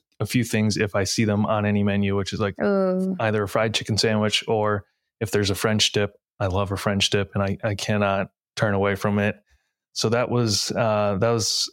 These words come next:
Speaker 1: our dinner for Saturday. And then Sunday we stayed in, uh, because we had been, you know, dining out most of the weekend. Scrambled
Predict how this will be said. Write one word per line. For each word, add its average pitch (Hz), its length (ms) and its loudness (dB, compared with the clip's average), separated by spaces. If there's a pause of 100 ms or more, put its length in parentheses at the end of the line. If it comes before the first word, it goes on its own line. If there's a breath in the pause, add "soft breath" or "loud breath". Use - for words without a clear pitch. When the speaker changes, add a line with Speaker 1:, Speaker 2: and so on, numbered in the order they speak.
Speaker 1:
our 107 240 0
dinner 113 380 0
for 104 340 0
Saturday. 110 640 0
And - 600 -8
then 156 80 4
Sunday 156 380 2
we 139 140 2
stayed 127 340 0
in, 120 300 2
uh, 107 460 2 (260)
because 101 200 -2
we 107 120 2
had 101 160 0
been, 98 320 0 (120)
you 131 140 -2
know, 101 200 -2 (180)
dining 101 320 0
out 101 240 0 (180)
most 113 300 0
of - 20 -2
the 104 80 0
weekend. 127 540 0 (840)
Scrambled 117 460 0